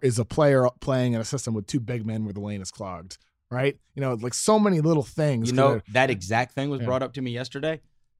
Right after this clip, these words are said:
Speaker 2: So
Speaker 1: Wait, one, one quick example.
Speaker 2: Yeah.
Speaker 1: Uh, so Terry Rozier, years back in
Speaker 2: Yep.
Speaker 1: the twenty fourteen draft, he was somebody I wasn't very high on.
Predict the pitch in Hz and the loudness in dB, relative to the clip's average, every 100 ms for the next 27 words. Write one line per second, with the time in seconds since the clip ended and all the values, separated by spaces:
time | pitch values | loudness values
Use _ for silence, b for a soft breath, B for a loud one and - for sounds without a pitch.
0 | _ - 175 165 151 147 131 _ _ - | _ -6 2 4 6 4 2 _ _ 0
1 | 190 180 170 190 180 202 190 190 147 143 | 4 6 6 6 6 4 4 0 0 -2
2 | 123 101 147 139 143 139 131 123 113 - | -4 -2 0 0 -2 -2 0 0 -2 -2
3 | 160 131 123 113 _ _ - 185 190 160 | 2 4 4 0 _ _ 0 4 6 6
4 | 143 123 117 95 95 _ _ 127 135 131 | 4 2 -4 -6 -10 _ _ -4 -2 -2
5 | - 113 101 113 110 - 135 113 120 113 | -2 -4 -2 -4 -4 -4 -4 -2 -4 -4
6 | 120 110 104 143 135 147 135 123 113 117 | -6 -6 -4 -4 -2 0 2 2 2 0
7 | 110 113 107 113 110 104 98 107 | 0 -2 -2 -4 -4 -4 -6 -8